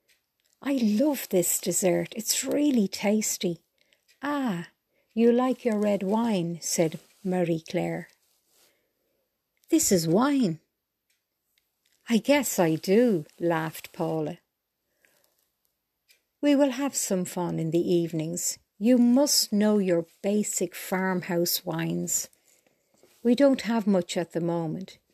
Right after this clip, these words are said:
It's a great excuse to request some," laughed Klaus. Two weeks, and they were hugging each other goodbye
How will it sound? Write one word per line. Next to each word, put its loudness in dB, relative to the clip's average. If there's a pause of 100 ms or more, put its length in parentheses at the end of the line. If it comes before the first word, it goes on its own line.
It's -2
a -2
great 0
excuse -2
to -2
request 0
some," -2 (340)
laughed -4
Klaus. -6 (3250)
Two 6
weeks, 0
and -2
they 6
were 4
hugging 0
each -6
other -4
goodbye -4